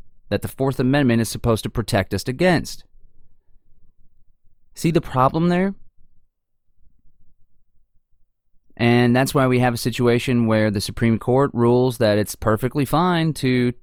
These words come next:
collect D N A from suspects who haven't been convicted of crimes, or why it's perfectly okay to collect blood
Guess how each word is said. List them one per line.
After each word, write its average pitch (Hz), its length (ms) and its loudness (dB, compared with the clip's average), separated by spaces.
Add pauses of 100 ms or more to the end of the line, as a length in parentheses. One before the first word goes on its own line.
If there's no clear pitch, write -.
collect 104 420 0
D 117 220 2
N 135 100 2
A 139 420 0 (1160)
from 107 160 -2
suspects 135 680 0
who 110 120 -2
haven't 117 420 0
been 127 180 0
convicted 123 380 -2
of 131 80 -4
crimes, 143 600 0 (800)
or 110 460 2
why 104 640 0
it's 101 320 -4
perfectly 123 560 -2
okay 165 560 2
to 117 320 -2
collect 107 400 -2
blood 151 580 0